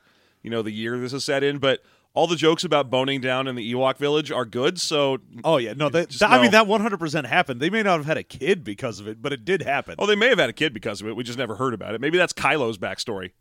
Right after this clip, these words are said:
Speaker 2: Oh, yeah, there you go.
Speaker 1: Th-, but, you know, while we're talking about the kids, these are three brand new characters that I'm pretty sure John's never even heard of.
Speaker 2: No. Well, I mean,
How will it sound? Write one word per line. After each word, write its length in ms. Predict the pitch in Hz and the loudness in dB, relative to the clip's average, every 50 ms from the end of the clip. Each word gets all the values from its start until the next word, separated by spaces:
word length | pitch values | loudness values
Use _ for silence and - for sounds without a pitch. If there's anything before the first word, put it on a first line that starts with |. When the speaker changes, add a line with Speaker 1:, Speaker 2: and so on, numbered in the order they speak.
| _ - | _ -2
Speaker 2:
Oh, 180 | 143 156 139 113 | 0 0 0 0
yeah, 200 | 120 131 123 113 | 0 -2 -2 0
there 140 | 120 143 156 | 0 0 0
you 140 | 156 156 | 0 0
go. 300 | 143 156 202 160 95 - _ _ _ _ _ _ - | 2 2 4 2 2 0 _ _ _ _ _ _ -18
Speaker 1:
Th-, 140 | - - - _ - | -18 -18 -2 _ 4
but, 160 | 202 180 135 | 4 4 2
you 100 | 190 262 | 0 0
know, 200 | 220 147 143 - 151 - | 2 0 0 -2 -6 -2
while 180 | 160 180 233 | 2 2 4
we're 80 | 269 247 | 2 2
talking 300 | - - 214 220 - 196 | 2 2 2 2 2 0
about 160 | 156 151 139 | 0 0 0
the 60 | 127 | 0
kids, 420 | - - 240 214 120 110 107 - - _ _ _ _ - | -2 -2 0 0 0 -2 -4 -10 -12 _ _ _ _ -8
these 200 | 196 233 269 262 | -6 -6 -4 -4
are 100 | 226 170 | -6 -6
three 340 | - - 156 185 196 208 | -8 -10 -10 -8 -6 -6
brand 320 | 202 151 165 165 160 175 170 | -4 -2 0 0 0 0 0
new 140 | 160 156 147 | 0 -2 0
characters 440 | - 160 170 170 147 - 123 113 | 0 -2 -2 -2 -4 -6 -6 -4
that 80 | 127 139 | -2 -2
I'm 100 | 151 190 | -2 -4
pretty 160 | - 262 233 - | -6 -8 -8 -6
sure 120 | 196 151 | -6 -6
John's 340 | 117 123 120 127 165 123 107 | -4 -4 -2 -2 -4 -4 -6
never 160 | 123 117 120 | -8 -6 -6
even 180 | 127 98 101 98 | -8 -10 -10 -10
heard 200 | 120 135 117 98 | -10 -8 -8 -8
of. 180 | 78 76 - _ _ _ - | -10 -12 -14 _ _ _ -4
Speaker 2:
No. 400 | 147 165 185 165 156 156 151 - - | 2 4 6 6 6 4 0 0 2
Well, 140 | 190 226 | 4 6
I 80 | 220 214 | 6 6
mean, 320 | 226 247 247 240 233 233 | 4 0 -2 -2 -4 -6